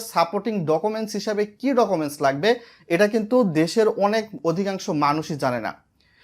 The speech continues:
এনআইডি কার্ডের বয়সটাকে কারেকশন করার ক্ষেত্রে আপনার হয়তো বা যদি সার্টিফিকেট থাকে, এসএসসি বা এইচএসসি, জিএসসির সার্টিফিকেটের ফটোকপি লাগে, আপনার বার্থ সার্টিফিকেট যদি থাকে সেটা লাগে, আপনার যদি পাসপোর্ট থাকে পাসপোর্টের ফটোকপি দিতে হয়,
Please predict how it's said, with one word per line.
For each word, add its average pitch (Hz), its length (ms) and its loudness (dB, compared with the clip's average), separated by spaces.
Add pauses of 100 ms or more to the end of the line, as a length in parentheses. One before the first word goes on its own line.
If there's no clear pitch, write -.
(240)
এনআইডি 214 340 6
কার্ডের 240 260 6 (100)
বয়সটাকে 196 460 2 (120)
কারেকশন 190 460 2
করার 196 280 0
ক্ষেত্রে 180 300 -2 (180)
আপনার 170 320 -2
হয়তো 165 260 -2
বা 165 140 0
যদি 160 120 -6 (100)
সার্টিফিকেট 170 500 -2 (100)
থাকে, 156 200 -4 (180)
এসএসসি 160 440 -6
বা 156 60 0 (100)
এইচএসসি, 156 500 -6
জিএসসির 147 460 -4 (420)
সার্টিফিকেটের 208 600 0
ফটোকপি 147 480 0
লাগে, 120 180 -4 (360)
আপনার 196 280 2 (100)
বার্থ 190 280 4
সার্টিফিকেট 170 480 -4
যদি 151 220 -8
থাকে 156 180 -4 (100)
সেটা 180 300 0
লাগে, 113 220 -2 (400)
আপনার 175 300 0
যদি 180 100 -6 (100)
পাসপোর্ট 214 500 0
থাকে 165 180 -2 (140)
পাসপোর্টের 185 480 0
ফটোকপি 143 440 -2
দিতে 127 200 -8
হয়, 123 140 -2